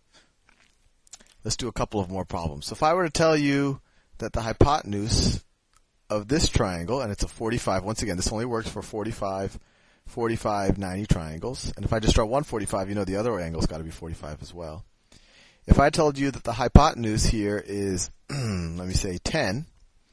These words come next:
right? And we know this is the hypotenuse 'cause it's opposite the right angle. And then I would ask you what this side is, x. Well, we know that x is equal to square root of two over two times the hypotenuse. So that's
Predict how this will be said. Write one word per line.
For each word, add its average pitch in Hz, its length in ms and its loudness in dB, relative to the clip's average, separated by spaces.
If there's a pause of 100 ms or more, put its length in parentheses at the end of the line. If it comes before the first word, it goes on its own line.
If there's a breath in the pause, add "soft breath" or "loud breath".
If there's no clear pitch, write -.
(200)
right? 101 100 0
And 107 80 0
we 107 80 0
know 117 100 4
this - 160 4
is 139 60 -2
the 143 60 0
hypotenuse 95 520 6
'cause - 140 4
it's - 180 -10
opposite 95 400 -2 (140)
the 90 80 -8
right 85 240 -6
angle. 98 340 -6 (1200 loud breath)
And 123 100 -2
then 131 80 4
I 135 40 4
would 131 100 2
ask 131 220 2
you 127 80 -6
what 117 220 -2
this 175 120 2
side 87 280 2
is, 101 280 0
x. - 460 0 (380 soft breath)
Well, 131 120 0
we 143 120 4
know 180 280 8
that 131 300 6
x - 460 -2
is 139 200 2
equal 123 280 0
to 110 400 -2 (360 soft breath)
square 143 280 2
root 160 80 4
of 160 160 -6
two 135 260 2
over 120 220 0
two 117 180 -2
times 101 280 0
the 92 80 4
hypotenuse. 95 680 2
So - 140 -8
that's 92 340 -6